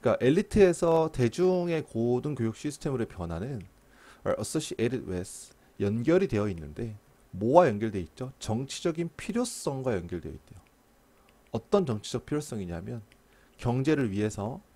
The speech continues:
specialized workforce요. 그 전문가들, 전문화된 노동력을 만들려는 그러한 정치적 필요에도 있었다라는 거죠.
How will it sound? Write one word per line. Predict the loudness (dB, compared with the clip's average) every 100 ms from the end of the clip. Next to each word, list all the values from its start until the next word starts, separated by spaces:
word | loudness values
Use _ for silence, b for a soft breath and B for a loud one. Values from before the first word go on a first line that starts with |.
| b b -20
specialized | -6 0 4 4 4 4 4 0 -6 -4
workforce요. | -2 -2 -6 -10 -8 -10 -14 -16 -20 -10
그 | -8 -6 -8 -14 b b
전문가들, | -6 -2 2 2 2 0 -2 -8
전문화된 | -2 0 2 0 0 0 2 0
노동력을 | 0 -2 -4 -2 0 0 -4 b b b b
만들려는 | -4 2 4 4 0 -4 -6 b b b
그러한 | 2 2 4 0 -2
정치적 | -4 -4 -2 -6 -6
필요에도 | -8 -4 -2 -2 -6
있었다라는 | -8 -8 -6 -6 -8
거죠. | -16 -20